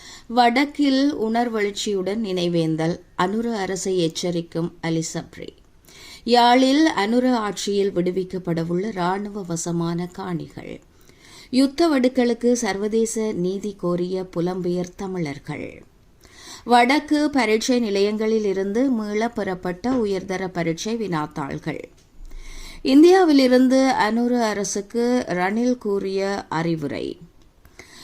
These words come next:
நாட்டில் நிலவும் சீரற்ற வானிலையால்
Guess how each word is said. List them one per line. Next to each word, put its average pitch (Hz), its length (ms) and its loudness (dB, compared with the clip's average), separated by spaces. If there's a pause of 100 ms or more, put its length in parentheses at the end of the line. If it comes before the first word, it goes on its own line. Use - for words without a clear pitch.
(240)
நாட்டில் 302 640 6
நிலவும் 254 500 4 (100)
சீரற்ற 226 480 -2
வானிலையால் 202 800 -2